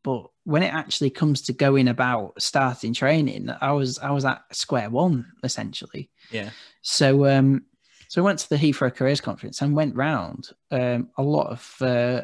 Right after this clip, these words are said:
Speaker 1: a lot of flying schools, you know, so you had all the huge ones there, like C A E, you know, L three, um, you know, all the big ones were there. You know, I was still really interested to hear from all the smaller ones as well.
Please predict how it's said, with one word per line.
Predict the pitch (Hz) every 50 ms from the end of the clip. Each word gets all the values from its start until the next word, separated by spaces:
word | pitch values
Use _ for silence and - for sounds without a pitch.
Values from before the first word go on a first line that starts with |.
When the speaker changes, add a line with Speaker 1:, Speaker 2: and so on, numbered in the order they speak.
| - -
Speaker 1:
a | 135
lot | 143 160 156 -
of | - 120
flying | - - 156 151 151 143
schools, | 131 - - - - 98 - - - -
you | 135
know, | 139 139 123
so | 123 - - 131
you | 123 123 123 127 - -
had | - - 147 139
all | 127 123 120
the | 123
huge | - - - 151 139 139 135 -
ones | - 120 120 117 -
there, | 120 113 113
like | 110 110 -
C | - - 135 123 117
A | 117 110
E, | 113 120 120 120 120 120 117 113 - -
you | - 127
know, | 117 110 110 113 113 -
L | 120 117 113 113
three, | - - - 127 120 120 120 117 117 - _ _ _ _ - - _ _ _ _ _ _ -
um, | 131 123 117 113 113 113 117 107 - - 151
you | 139 143
know, | 131 123 131
all | 147 143 131
the | 131
big | - 127 120 120 -
ones | 117 113 113 -
were | 123 113
there. | 113 110 110 107 107 - _ _ _ _ _ _ _ _ _
You | - 139
know, | 135 123 120 113
I | 101 120
was | 135 135 127 - -
still | - - - 185 170 156 131 120 104 - -
really | 143 156 160 151 139 135 131
interested | 135 - - 123 - - 127 120
to | - - 123
hear | 131 123 123 113
from | - - 127 123 123
all | 120 117
the | 110 -
smaller | - - 151 151 160 156 156
ones | 143 143 143 139 139 139 - - -
as | -
well. | 117 135 135 127 131 131 135 - _